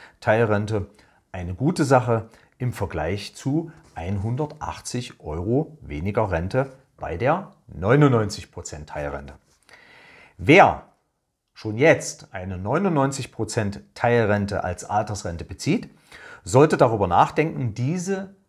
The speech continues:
in eine neunundneunzig Komma neun neun Prozent Teilrente umzuwandeln. Also hierzu müssen Sie einen Antrag stellen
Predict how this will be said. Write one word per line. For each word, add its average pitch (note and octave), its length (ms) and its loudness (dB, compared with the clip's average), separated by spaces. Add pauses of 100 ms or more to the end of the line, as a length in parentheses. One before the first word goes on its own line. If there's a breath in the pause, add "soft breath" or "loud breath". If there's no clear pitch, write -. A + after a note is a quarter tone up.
(360)
in - 160 -4
eine F#2+ 400 -2 (140)
neunundneunzig A#2 640 0
Komma D#2 300 -8
neun F#2+ 260 -2
neun E3+ 260 2
Prozent E3 520 -6
Teilrente D#3+ 500 2
umzuwandeln. E3 720 2 (560 soft breath)
Also B2 440 2
hierzu D#3 760 2 (320)
müssen C3+ 320 -4
Sie G#2+ 180 -4
einen F2+ 380 -4
Antrag A#2 420 2
stellen A3 360 2